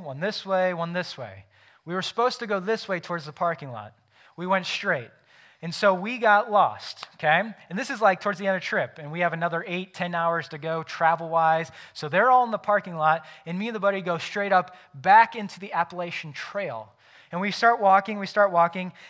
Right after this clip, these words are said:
and you just know when you're lost and you're, like, confused, you just don't have a peace about you. And I turned to him and I said, "This is not right. Something is not right." And I remember thinking, I'm like, "What are we gonna do if we get left, like, left behind? What is gonna happen?" You know, I was not at peace.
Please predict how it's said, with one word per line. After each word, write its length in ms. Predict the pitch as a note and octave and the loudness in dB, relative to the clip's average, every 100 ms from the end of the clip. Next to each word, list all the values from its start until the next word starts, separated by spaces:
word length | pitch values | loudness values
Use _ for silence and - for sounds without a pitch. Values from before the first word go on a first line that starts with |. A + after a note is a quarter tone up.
| - | -10
and 160 | G3+ G#3 | -6 -4
you 80 | A#3 | -4
just 260 | D4+ - | -6 -6
know 560 | G#3+ G3+ F#3 F3 E3+ E3+ | 0 4 6 4 2 -2
when 160 | F3+ F3+ | -6 -6
you're 200 | F#3+ F3+ | -4 -4
lost 720 | D#3+ D3+ D#3+ F3 E3+ - - | 0 4 4 4 -2 -10 -16
and 100 | E3 | -12
you're, 120 | D3+ | -4
like, 180 | D#3 D3+ | -2 -2
confused, 640 | D#3 C#3+ - E3+ E3+ E3+ - - - | -6 -14 -12 -10 -8 -10 -14 -20 -10
you 80 | |
just 120 | F#3+ G3+ | -6 -2
don't 120 | E3+ | -2
have 80 | D3+ | -2
a 40 | |
peace 380 | - - F3 - | -8 -12 -14 -10
about 340 | B2+ A#2+ - | -8 -8 -8
you. 120 | A2+ G2+ G2+ | -18 -18 -12
And 80 | C#3+ | -10
I 60 | D3 | -6
turned 180 | F#3 | -4
to 40 | F#3 | -4
him 60 | |
and 40 | D#3+ | -4
I 60 | |
said, 260 | C#3 D3 B2 | -6 -8 -10
"This 240 | D#3+ D#3 D3 | -14 -14 -14
is 140 | B2+ | -10
not 260 | B2+ A#2+ A2+ | -8 -8 -8
right. 240 | G#2+ G2+ _ | -12 -12 _
Something 600 | - F3 F#3 F#3+ E3+ G3 | -4 -2 -2 -8 -8 -12
is 240 | E3 C#3 | -12 -10
not 320 | D#3 D3 D3+ D#3 | -4 -2 -2 -2
right." 320 | D#3 C#3+ C#3 - - - | -2 -2 -8 -20 -20 -10
And 80 | D#3+ | -2
I 40 | F3+ | 0
remember 260 | G3+ A3 | 2 -2
thinking, 340 | G3 A3 F#3+ F3 | -4 -6 -6 -6
I'm 120 | D#3+ | 0
like, 160 | D#3 - - - | 0 -2 -20 -10
"What 200 | C3 F#3+ | -2 -2
are 40 | |
we 80 | A3+ | -2
gonna 160 | A3 F3 | -6 -8
do 80 | |
if 100 | E3+ | -10
we 60 | C#3 | -12
get 120 | C3 | -12
left, 440 | C3 A#2+ G2 - - - | -4 -4 -4 -16 -20 -18
like, 180 | B2 | -10
left 220 | C3+ D3 D3+ | -2 -2 -2
behind? 340 | D3 C#3 A#2 | -4 -2 -2
What 140 | D3 | -4
is 140 | F#3+ E3 | -4 -4
gonna 180 | F#3 D#3 | -4 -4
happen?" 460 | B2 F3 - D3 | -2 -2 -4 -10
You 80 | B2+ | -6
know, 180 | C#3+ E3+ | 0 0
I 120 | D#3 | 0
was 280 | D3+ F#3+ F#3+ | 0 0 0
not 140 | E3+ | -2
at 120 | D#3+ | -2
peace. 240 | - G3 | -6 -10